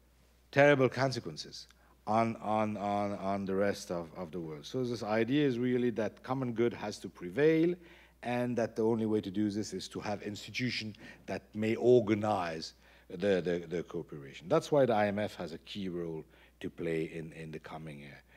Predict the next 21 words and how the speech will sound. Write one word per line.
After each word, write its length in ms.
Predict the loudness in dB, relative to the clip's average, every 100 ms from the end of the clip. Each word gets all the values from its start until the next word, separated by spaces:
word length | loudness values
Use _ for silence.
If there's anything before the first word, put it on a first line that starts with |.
| -16
years, 760 | -8 4 6 8 6 4 2 -2 -12 -20 -20 -20 -20 -20 _ _ _ _ 0
which 200 | 0 0
basically 580 | 6 6 6 2 4 4
is 240 | 4 2 4
to 100 | 4
reconnect 1120 | 6 6 4 2 -2 0 2 0 -4 -16 -16 _ _ _
with 540 | 0 6 10 10 8 6
the 180 | 4 6
original 560 | 4 4 4 4 4
mission, 440 | 2 2 0 -2 -12 -20 _ -20 -20 -18 -18 -14 -6
uh, 140 | -6 0
promote 440 | 2 6 8 8 6
cooperation, 840 | 4 4 4 6 6 2 -4 -8 -14 _
fight 760 | -14 2 6 8 8 4 0 -20 _ _ -18 -6
against, 720 | -2 4 6 6 6 0 -2
uh, 320 | -2 0 0 -4 -16 -20 -20 -20 _ -4
economic 760 | -4 0 4 4 4 0 -2
war, 580 | 2 8 8 8 4 -2 -10 -20 _ _
because 380 | -4 0 0 0
economic 580 | -4 -2 0 2 0 0
war 480 | 4 6 4 0